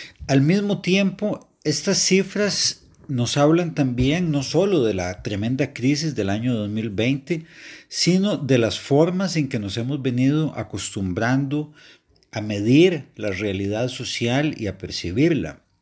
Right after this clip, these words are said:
En este caso concreto y ceñido exclusivamente al minuto y medio de cifras suministrado para el comentario, se resaltan dos cifras,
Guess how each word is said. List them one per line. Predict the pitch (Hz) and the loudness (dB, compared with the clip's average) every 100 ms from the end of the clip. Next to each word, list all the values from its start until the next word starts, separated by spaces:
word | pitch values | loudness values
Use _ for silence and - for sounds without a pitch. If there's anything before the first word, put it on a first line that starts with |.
| _ - | _ -12
En | 117 151 | -4 -2
este | 160 185 | -2 -2
caso | 185 180 185 | 0 2 0
concreto | 185 139 123 147 170 180 226 214 | 0 -2 0 2 2 2 -2 -2
y | 117 | -2
ceñido | - 107 104 123 139 | -2 -2 2 4 4
exclusivamente | 143 - 107 98 127 127 123 147 156 147 | 2 -4 -8 -4 0 0 2 0 0 -2
al | 104 | 0
minuto | 98 95 107 - 123 | 0 -2 -4 -4 -6
y | |
medio | 101 143 170 135 90 | 0 2 2 2 0
de | 87 | -2
cifras | - 156 160 107 80 - - - - - | 0 0 2 -4 -4 -8 -16 -20 -20 -16
suministrado | - 107 101 95 - - 135 160 107 | -4 -2 0 0 -2 -2 0 2 0
para | 92 90 | -2 -6
el | - | -6
comentario, | - 135 135 - 135 98 131 156 - - - - _ - | -4 -4 -4 -4 -2 -2 -6 -10 -16 -20 -20 -20 _ -10
se | - 139 | 2 2
resaltan | 120 123 175 180 - 196 170 - _ | 2 0 0 0 0 -2 -2 -4 _
dos | 131 113 151 160 - - | -8 4 6 6 0 -10
cifras, | - 165 131 - 87 78 - - | -4 2 2 2 -6 -6 -6 -6